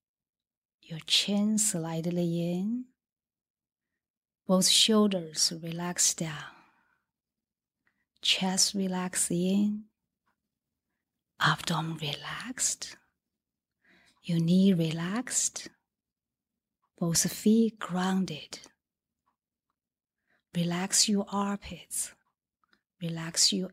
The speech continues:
elbows, relax your fingers. Inhale deeply, exhale, let it go.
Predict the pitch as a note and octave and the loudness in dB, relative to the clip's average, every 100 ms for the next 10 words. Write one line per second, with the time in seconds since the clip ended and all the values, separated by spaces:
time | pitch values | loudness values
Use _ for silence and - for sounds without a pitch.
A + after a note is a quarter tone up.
0 | - G3+ G#3 G#3 E3 - - - - - | -4 -2 0 -4 -8 -16 -14 -8 -8 -8
1 | _ _ _ _ _ _ _ _ _ _ | _ _ _ _ _ _ _ _ _ _
2 | _ _ _ - E3 D3+ D3+ D3+ - F3 | _ _ _ -6 -6 -4 -8 0 0 0
3 | D#3 D#3 E3 D#3 - - - - - - | -2 -4 -6 -6 -8 -12 -2 0 0 -4
4 | _ _ _ - D#3 D3+ - D#3+ E3+ F3+ | _ _ _ -4 -2 -2 -4 -2 0 0
5 | - F#3 F#3 - G#3+ A3+ A#3 A#3 _ _ | 2 2 2 -2 0 0 0 -4 _ _
6 | _ _ _ _ _ _ _ _ - G3 | _ _ _ _ _ _ _ _ -4 0
7 | G3+ - - E3 C#3+ - - - _ _ | 2 0 0 -6 -6 -10 -16 -20 _ _
8 | _ _ _ - E3 D#3+ D#3 - | _ _ _ -8 -6 -4 -6 -10